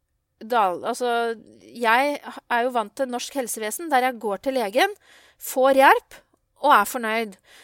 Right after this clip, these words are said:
Mens nå, eh, ser jeg at, eh, det er ikke helt tilfelle bestandig med fertilitet eller barneønske, fordi det er så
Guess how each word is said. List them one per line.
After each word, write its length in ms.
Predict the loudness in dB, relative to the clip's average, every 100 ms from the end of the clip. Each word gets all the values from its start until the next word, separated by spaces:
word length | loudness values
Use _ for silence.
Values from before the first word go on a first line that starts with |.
| _ -6
Mens 220 | -6 -6 -8
nå, 140 | -4 -2 -2 -6 _ -18 -10
eh, 380 | -8 -6 -4 -4
ser 200 | -4 -4
jeg 140 | -4 -6
at, 240 | _ -4
eh, 720 | 0 2 2 0 _ -12 -10
det 200 | -6 -2
er 340 | 0 0 -2 -6
ikke 160 | -8 -10
helt 160 | -10 -10
tilfelle 640 | -14 -14 -16 -16 -6 -4 -2 -2
bestandig 540 | -6 -6 -8 -6 -6 -6 -8 -10 -16 _ _
med 300 | -14 -10 -8
fertilitet 800 | -6 -6 _ _ -12 -10 -8 -8
eller 180 | -6 -8
barneønske, 800 | -6 0 0 0 -6 -14 -14 -12
fordi 300 | -12 -6 -8 -8 _ _ _ _ _ _ _ -20 -20 -20 _ _ _ _ _ _ _ _ _ _ _
det 80 | -6
er 80 | -4
så 180 | 2